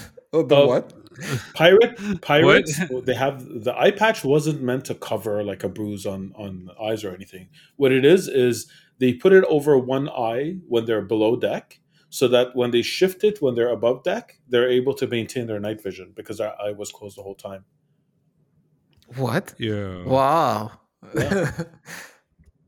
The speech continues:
Speaker 3: Yeah. What?
Speaker 2: Yeah. So, like, you actually, like, the real use of eye patches is, you know, to, like, you move it from one eye to the next.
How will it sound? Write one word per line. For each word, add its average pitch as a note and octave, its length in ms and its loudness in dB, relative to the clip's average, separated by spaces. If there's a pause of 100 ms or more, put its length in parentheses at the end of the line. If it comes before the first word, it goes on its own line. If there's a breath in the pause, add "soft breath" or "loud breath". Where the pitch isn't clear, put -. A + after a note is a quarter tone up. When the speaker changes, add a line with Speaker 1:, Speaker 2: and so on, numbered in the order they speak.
(200)
Speaker 3:
Yeah. G2+ 1200 -4
What? A2 840 -8 (120)
Speaker 2:
Yeah. B2 340 0
So, C3+ 200 0
like, C3+ 200 0
you D3 360 0
actually, D#3 400 0
like, A2+ 260 -6
the A#2+ 80 -4
real B2+ 360 0
use D3 300 -2
of G#2+ 140 -2
eye A2+ 160 -2
patches G#3+ 580 -6 (560 soft breath)
is, A#2 540 -2
you B2 120 -8
know, A2 160 -8
to, G2+ 640 -12 (140)
like, F#2+ 140 -14 (100)
you A2 320 -8
move A2 460 2
it G#2+ 100 -2
from G#2 180 -8
one B2 140 -6
eye A#2 80 -4
to A2+ 140 -6
the G#2+ 80 -8
next. - 380 -14